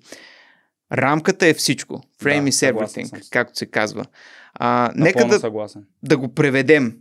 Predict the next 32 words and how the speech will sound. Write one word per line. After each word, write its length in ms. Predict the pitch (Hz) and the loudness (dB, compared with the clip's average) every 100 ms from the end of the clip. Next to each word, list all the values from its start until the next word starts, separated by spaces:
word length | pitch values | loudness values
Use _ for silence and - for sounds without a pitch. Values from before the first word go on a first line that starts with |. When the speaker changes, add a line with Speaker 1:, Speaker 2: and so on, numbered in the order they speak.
| - | -10
Speaker 2:
Да. 160 | 107 | -2
Speaker 1:
Ти 120 | 151 | 0
като 240 | 156 143 139 | 0 0 2
един 240 | 131 143 | 4 2
човек, 300 | 135 131 135 | 2 0 0
който 240 | 139 131 127 | 2 0 0
си 100 | 120 | -6
запознат. 480 | 110 127 113 107 | -6 -6 -6 -6
Какво 280 | - 120 156 | -6 0 6
Speaker 2:
Да. 80 | 170 | 8
Speaker 1:
е 40 | |
рамка? 360 | 156 139 120 110 | 6 2 0 0
Аз 200 | 127 147 | 0 0
знам, 300 | 120 143 185 | 2 0 0
но 120 | 160 | 2
Speaker 2:
Да, 60 | 127 | 4
Speaker 1:
моята 120 | 123 | 4
Speaker 2:
да. 60 | 113 | 2
Speaker 1:
аудитория 480 | 113 113 139 143 147 - | -4 -8 -10 -10 -12 0
Speaker 2:
Рамка 320 | 127 175 - - | 2 2 0 0
по 100 | 156 | 2
най-прости, 1300 | 160 156 151 147 - 147 143 131 127 120 113 113 110 | 4 4 2 0 0 2 2 2 0 0 -2 -2 -2
а, 320 | 110 110 110 | -2 -2 -4
по 140 | - | -2
най-, 180 | 127 131 127 | 0 0 2
най-просто 460 | 131 135 131 - | 0 2 -2 -2
обяснение, 600 | 120 120 127 135 156 160 - 87 107 | -2 -2 0 2 2 0 -6 -16 -8
границите, 880 | 104 131 143 143 - 90 131 180 - - - - | 0 2 4 2 -2 -2 -2 -2 -8 -14 -14 -2
които 260 | 135 135 - | 0 0 -2
ти 100 | 135 | -8
си 180 | - | -6
поставяш, 720 | - 107 - 123 127 170 - | -10 -4 4 4 4 -2 -8